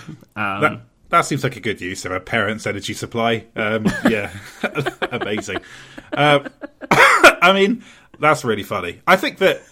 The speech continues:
Speaker 2: this actually holds up really well. I mean, obviously, like, we're talking about the, um, Rare Replay version, or the version they did on Xbox three sixty, where they buffed up the frame rate and smoothed it out, gave it twin stick controls. Really, really fun to still play. Me and my pal Andrew were playing a few games of this, um,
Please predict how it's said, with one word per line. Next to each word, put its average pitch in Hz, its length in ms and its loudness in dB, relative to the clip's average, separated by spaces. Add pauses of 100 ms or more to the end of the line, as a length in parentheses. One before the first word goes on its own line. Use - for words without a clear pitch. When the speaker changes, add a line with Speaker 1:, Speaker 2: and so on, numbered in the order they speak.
Speaker 2:
this 196 240 4
actually 156 440 0
holds 139 340 2
up 110 160 -2
really 117 220 0
well. 113 260 0
I - 20 -4
mean, 123 160 -2
obviously, 135 420 0
like, 98 240 -8
we're 104 100 -4
talking 107 300 -10
about 92 220 -8
the, 92 200 -12
um, 87 260 -12 (440)
Rare 95 240 -4
Replay 107 360 -4
version, 90 380 -8
or 87 80 -10
the 87 80 -10
version 104 320 -2
they 95 60 -8
did 92 160 -10
on 90 80 -10
Xbox - 400 -12
three 90 160 -12
sixty, 98 400 -10
where 87 340 -10
they 104 100 -8
buffed 147 300 0
up 139 140 -2
the 113 60 -8
frame 120 300 -2
rate 113 320 0
and 95 360 -6 (160)
smoothed 123 400 -4
it - 80 -6
out, 107 320 -4
gave 147 160 0
it 101 60 -10
twin 117 180 -4
stick - 240 -10
controls. 117 520 -4 (520)
Really, 123 340 4
really 107 240 0
fun 120 240 -2
to 107 120 -8
still 95 180 -8
play. 85 400 -6 (180)
Me 131 120 -2
and 120 80 0
my 113 80 0
pal 110 220 -2
Andrew 110 300 -2
were 92 60 -6
playing 98 280 -6
a 92 60 -8
few 104 160 -10
games 95 260 -6
of 92 60 -16
this, 90 260 -10
um, 90 320 -10